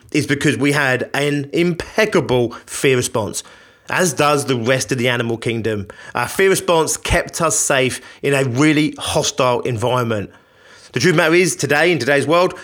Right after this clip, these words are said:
we just don't have the same degree of threats that the threat response evolved to handle. So if we look to the wild even today, if you look at what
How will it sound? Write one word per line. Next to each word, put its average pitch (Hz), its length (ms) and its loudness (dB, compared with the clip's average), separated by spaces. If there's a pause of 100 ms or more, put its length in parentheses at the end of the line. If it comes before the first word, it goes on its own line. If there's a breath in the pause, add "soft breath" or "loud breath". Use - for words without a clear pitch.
(120)
we 196 140 2
just 214 220 -2
don't 196 240 2
have 170 340 0
the 147 80 0
same 160 320 0
degree 135 280 0
of - 120 -2
threats 196 480 0 (320 loud breath)
that 143 320 -2
the 143 160 2
threat 175 300 2
response 135 500 0
evolved 123 440 0
to 135 60 -4
handle. 107 500 -4 (580 soft breath)
So - 120 -2
if 131 320 2
we 139 60 2
look 180 160 2
to 147 100 -2
the 139 100 2
wild 156 320 4
even 139 160 0
today, 180 360 2
if 120 100 -2
you 147 80 0
look 151 160 -2
at 139 80 0
what 123 380 -2